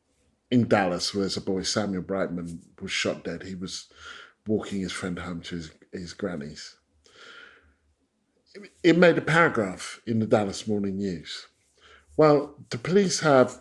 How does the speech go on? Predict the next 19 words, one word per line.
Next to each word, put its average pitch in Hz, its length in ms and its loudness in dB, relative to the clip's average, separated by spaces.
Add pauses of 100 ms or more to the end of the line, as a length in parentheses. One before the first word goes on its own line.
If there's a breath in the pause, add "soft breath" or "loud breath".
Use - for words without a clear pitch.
(100)
so - 260 6
many 135 260 8
things 110 420 0
to 98 360 -2
follow 95 380 -2
up - 200 -10
on. 107 200 -4
They 135 120 0
have 117 140 -2
so 135 180 6
many 113 280 4
things 92 340 -8
to - 100 -14
do. 87 380 -10 (380 loud breath)
If 123 160 2
nobody's 135 500 4
making 117 340 2
an 95 120 -4
outcry, 113 800 -2